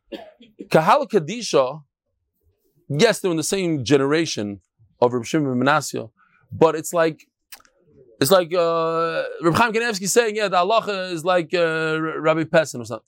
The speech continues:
It do-, it doesn't work. They're older. They're the ninety-year-olds. They're not passing like Reb Shimon ben Menasya. So what does it mean? Reb Shimon Chaver, Amru, Halachic Reb Meir, Amru, Vayinu, Kshishim B'nei Tuva.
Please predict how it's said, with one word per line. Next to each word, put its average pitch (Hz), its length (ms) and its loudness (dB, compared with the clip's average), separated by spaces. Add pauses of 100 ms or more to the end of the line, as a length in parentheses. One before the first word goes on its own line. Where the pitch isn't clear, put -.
(160)
It 214 140 -4
do-, 302 180 4
it 233 60 -8
doesn't 269 260 4
work. 175 260 0 (380)
They're 233 380 4 (640)
older. 208 480 4
They're 214 140 2
the 202 100 0
ninety-year-olds. 190 880 0 (200)
They're 233 100 -2
not 269 260 0
passing 226 420 -2
like 180 120 -2
Reb 165 100 -10
Shimon 180 280 -6
ben 165 80 -6
Menasya. 139 320 -4 (920)
So - 160 -2
what 190 100 6
does 190 100 -2
it 156 60 0
mean? 107 260 -8 (2250)
Reb 127 120 2
Shimon 285 200 4
Chaver, 208 500 4
Amru, 220 200 2
Halachic 196 260 2
Reb 185 100 -8
Meir, 220 140 0
Amru, 262 380 2
Vayinu, 233 320 0
Kshishim 277 360 -4
B'nei 254 120 2
Tuva. 262 360 0